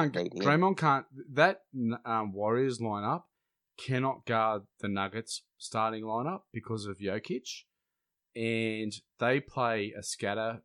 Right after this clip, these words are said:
Speaker 1: style. We beat them before playing that. They've obviously beat us. Many years ago when Jokic and Murray were, like, mm, I think that would have been three seasons ago. I think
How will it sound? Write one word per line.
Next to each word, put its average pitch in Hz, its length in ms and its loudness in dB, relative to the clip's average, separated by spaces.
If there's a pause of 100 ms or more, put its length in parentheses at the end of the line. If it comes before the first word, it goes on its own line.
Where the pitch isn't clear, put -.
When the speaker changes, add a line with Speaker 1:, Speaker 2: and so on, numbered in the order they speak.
(100)
Speaker 1:
style. 156 600 -2 (580)
We 180 420 2 (500)
beat 110 220 -4
them 120 140 -2
before 123 340 -2
playing 123 340 -4
that. 165 240 -4 (840)
They've 202 200 4
obviously 135 400 0
beat 95 260 0
us. 113 500 -2 (840)
Many 127 320 0
years 110 340 -2
ago 104 300 -2
when 101 160 -4
Jokic 101 520 -6 (160)
and 95 280 -6
Murray 98 340 -4
were, 92 260 -6
like, 82 240 -8 (180)
mm, 80 320 -8 (280)
I 85 120 -14
think 101 140 -6
that 92 80 -6
would 92 100 -2
have 90 80 -8
been 87 160 -8
three 104 300 -2
seasons 104 480 -2
ago. 117 320 0 (1200)
I 147 360 10
think 123 540 4